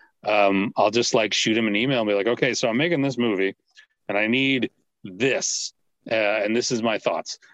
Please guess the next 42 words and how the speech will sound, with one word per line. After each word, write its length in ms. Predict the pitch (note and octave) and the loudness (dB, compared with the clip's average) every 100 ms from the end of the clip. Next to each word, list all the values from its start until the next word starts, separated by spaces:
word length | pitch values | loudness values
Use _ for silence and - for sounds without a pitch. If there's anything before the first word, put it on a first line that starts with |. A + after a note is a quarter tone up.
| - | -10
And 160 | - A2 | -2 0
then 360 | A#2 A2+ G#2+ G#2+ | 2 2 0 -2
usually 360 | A#2 C#3+ C#3 C3 | 0 2 2 2
within 300 | B2 - G#2+ | 2 2 -2
an 140 | G#2 - | -2 -4
hour, 420 | A2+ A#2 G#2+ F2 | -2 0 0 -2
suddenly 400 | - A2 G2 F#2+ | -2 -2 -2 -2
he'll 140 | A2 | -2
send 320 | G2 - G#2+ | -2 -2 -2
me, 120 | G#2 G2 | 0 0
like, 380 | G2 F2+ - - _ - | 0 -2 -6 -14 _ -6
a 60 | |
sketch. 560 | - - A2 - - - _ _ _ _ _ _ _ _ _ - | -4 -2 -4 -4 -6 -8 _ _ _ _ _ _ _ _ _ -4
Uh, 300 | G#2+ G2+ G2+ - | 0 0 0 -4
and 500 | - A2+ G#2 G2+ G#2 - _ _ _ _ _ - - | -2 0 0 -2 -6 -10 _ _ _ _ _ -20 -8
from 200 | - B2+ | -2 0
there, 200 | A#2+ C3+ | 2 2
I'll 60 | C3 | 2
be 60 | |
like, 200 | A#2+ A2+ | 0 0
"Oh, 80 | F#3+ | 0
I 80 | F3 | 0
like 260 | D#3 D#3 - | 0 -2 0
that, 280 | C3+ A#2+ - | 0 0 0
but, 160 | B2 | 0
uh, 120 | A#2 A2+ | 0 0
I 100 | A2+ | -2
think 180 | E3+ D#3 | -2 0
it 60 | |
needs 240 | D3 C3+ C#3 | -2 -2 -2
more 140 | C3 | -2
of 60 | B2 | 0
this." 320 | C#3+ B2 - | 0 -2 -4
And 100 | G#2 | -4
then 160 | G#2+ G#2+ | -2 -2
he'd 140 | A2 | -2
come 200 | - A2+ | -2 -2
back 240 | G#2+ G#2 - | 0 -2 -2
with 100 | G2+ | 0
a 200 | G2+ F#2 | 0 -2
thing, 420 | - A#2 A2+ G#2+ | -2 -2 0 0
and 220 | G2 F2+ | -2 -2